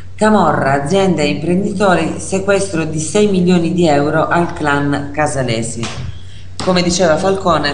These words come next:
per, eh, dare un duro colpo alle organizzazioni criminali, bisogna seguire la linea del denaro.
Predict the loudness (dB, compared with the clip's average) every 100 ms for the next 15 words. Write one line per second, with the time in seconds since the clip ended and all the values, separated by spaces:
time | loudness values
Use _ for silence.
0 | -2 -2 -2 -2 -4 -6 -8 -4 -2 -2
1 | -2 -2 -2 -4 -4 -6 0 0 2 -2
2 | 0 0 0 0 0 -2 -4 -4 -6 -12
3 | -10 -4 -2 0 0 0 -2 -4 -4 -2
4 | 0 2 4 4 2 0 0 -2 0 0
5 | 0 0 0 -2 -2 -2 -2 -4 -6